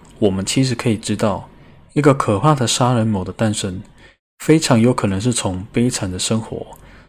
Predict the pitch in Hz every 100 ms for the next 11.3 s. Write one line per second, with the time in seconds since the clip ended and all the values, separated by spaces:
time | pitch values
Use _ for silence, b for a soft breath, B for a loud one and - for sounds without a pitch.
0 | B - 113 101 - 113 - 127 98 90
1 | 87 87 - - - 90 90 - - b
2 | b _ _ _ _ 101 104 107 143 139
3 | 107 98 95 - 107 101 135 110 98 90
4 | 117 120 101 92 - 104 - 117 98 -
5 | - b b b b - 156 165 147 156
6 | 143 143 139 127 131 95 110 117 117 113
7 | - - 95 123 95 - 101 107 - -
8 | - - - - _ _ _ _ _ _
9 | _ 160 170 120 139 139 143 131 - 120
10 | 120 - 98 95 95 - 127 110 - 110
11 | - 135 104